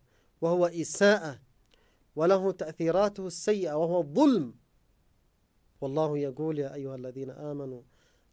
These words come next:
لا تخونوا الله والرسول وتخونوا أماناتكم وأنتم تعلمون". هذه مسألة خطيرة جدًا على الإنسان،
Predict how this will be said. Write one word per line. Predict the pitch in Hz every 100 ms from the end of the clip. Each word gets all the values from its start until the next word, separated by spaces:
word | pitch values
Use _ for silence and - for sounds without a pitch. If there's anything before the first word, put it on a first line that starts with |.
| -
لا | 131 160 165 156
تخونوا | 139 - 131 - 160 160 143 135
الله | 123 117 135 139 127 113
والرسول | 123 120 113 113 - 165 160 135 110 - _ _ _ _ _ _ _
وتخونوا | 127 143 - 170 165 147 135 131
أماناتكم | 131 123 123 147 147 147 123 120 117
وأنتم | 117 143 147 - 117
تعلمون". | - 110 117 120 143 139 117 _ _ _ _ -
هذه | 180
مسألة | 170 165 160
خطيرة | - - - 240 175
جدًا | 147 208 156 151
على | 135
الإنسان، | 127 131 123 139 117